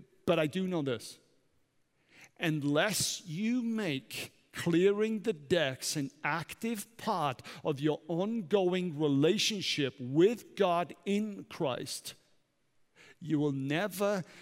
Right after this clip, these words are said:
uh, experience the blessing of God on your life that you could if you partnered with him.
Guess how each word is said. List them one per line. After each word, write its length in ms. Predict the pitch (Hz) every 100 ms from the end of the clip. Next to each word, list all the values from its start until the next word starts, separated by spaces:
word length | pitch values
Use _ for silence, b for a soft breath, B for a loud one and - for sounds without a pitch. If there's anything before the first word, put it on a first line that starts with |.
| B - 311
uh, 60 | - _ _ _ -
experience 1040 | - - - - 196 202 175 139 135 -
the 140 | 156 120
blessing 840 | 104 151 202 180 - 180 139 131 -
of 200 | 135 117
God 400 | 135 131 123 123 -
on 160 | 131
your 160 | 131 127
life 560 | 131 127 123 - - - _ _ -
that 160 | 139
you 140 | 131 131
could 400 | - 117 117 - - _ _ _ _ _ -
if 160 | 139
you 120 | 139 127
partnered 520 | - 139 - 139 117
with 280 | 151 139 127
him. 180 | 107